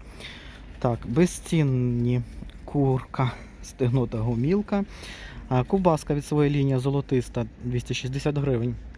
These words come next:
кілограм. Яловичина люкс, своя лінія першого сорту, сімдесят гривень.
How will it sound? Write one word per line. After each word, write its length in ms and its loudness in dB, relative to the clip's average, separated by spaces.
кілограм. 640 2
Яловичина 640 4
люкс, 300 0
своя 380 -2
лінія 280 0
першого 400 -2
сорту, 400 -6
сімдесят 420 2
гривень. 340 0